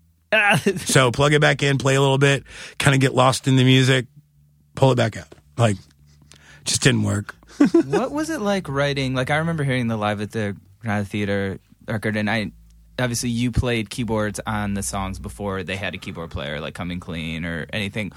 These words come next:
Speaker 3: What was it like writing parts for songs that kind of already existed?
Speaker 2: You follow the bass line.
Speaker 3: Yeah?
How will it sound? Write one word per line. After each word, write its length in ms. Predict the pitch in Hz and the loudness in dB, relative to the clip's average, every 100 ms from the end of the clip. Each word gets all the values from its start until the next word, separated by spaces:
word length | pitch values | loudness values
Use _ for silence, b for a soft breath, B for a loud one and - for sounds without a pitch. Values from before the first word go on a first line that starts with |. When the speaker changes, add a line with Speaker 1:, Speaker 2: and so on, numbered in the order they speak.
| B | B
Speaker 3:
What 120 | - 160 | -4 -2
was 140 | 180 | -2
it 40 | |
like 200 | 202 196 135 - - | 0 -2 -4 -14 -14
writing 380 | 113 117 113 107 | -4 -2 -2 0
parts 340 | - 101 90 | 0 0 -4
for 160 | - 98 | -8 -8
songs 360 | - 98 104 | -6 -4 -4
that 80 | 95 | -6
kind 180 | 90 98 | -8 -8
of 100 | 92 | -6
already 500 | - 98 98 90 87 | -4 -2 -2 -4 -6
existed? 600 | 85 90 90 110 - - | -8 -8 -8 -8 -8 -4
Speaker 2:
You 60 | 104 | 0
follow 320 | 135 127 123 | 4 4 4
the 100 | 113 | 2
bass 320 | 113 117 110 | 2 0 0
line. 320 | 104 92 87 | -2 -2 -4
Speaker 3:
Yeah? 280 | - 104 104 | -4 -2 -2